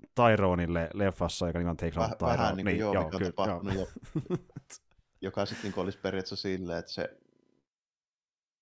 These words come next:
Speaker 2: tää homma, mikä niinku
Speaker 1: Mm.
Speaker 2: johti tähän, niin se on tapahtunut toisaalla jo aikaisemmin.
Speaker 1: Kyllä.
Speaker 2: Sitten itse asiassa.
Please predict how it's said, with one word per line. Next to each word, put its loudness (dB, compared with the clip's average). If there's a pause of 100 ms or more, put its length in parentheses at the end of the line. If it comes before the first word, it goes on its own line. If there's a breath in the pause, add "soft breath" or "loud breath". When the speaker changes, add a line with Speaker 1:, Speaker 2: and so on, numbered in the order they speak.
(280)
Speaker 2:
tää -4
homma, -4
mikä -4
niinku -6
Speaker 1:
Mm. -6
Speaker 2:
johti -2
tähän, -6
niin -8
se -6
on -6
tapahtunut -6
toisaalla 0
jo -2
aikaisemmin. -6
Speaker 1:
Kyllä. 2
Speaker 2:
Sitten -2
itse -4
asiassa. -6